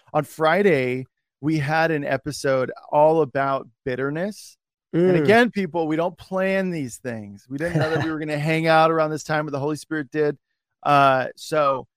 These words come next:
Speaker 1: um, I actually would love for you to pray in, just into that, just for,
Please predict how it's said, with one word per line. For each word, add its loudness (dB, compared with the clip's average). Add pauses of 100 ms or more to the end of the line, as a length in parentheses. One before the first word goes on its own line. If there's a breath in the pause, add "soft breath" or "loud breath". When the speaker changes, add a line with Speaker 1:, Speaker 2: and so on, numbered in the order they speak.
(280)
Speaker 1:
um, -2
I 0
actually -2
would 0
love -2
for -10
you -4
to 0
pray -2
in, -10
just -8
into -4
that, -6
just -10
for, -12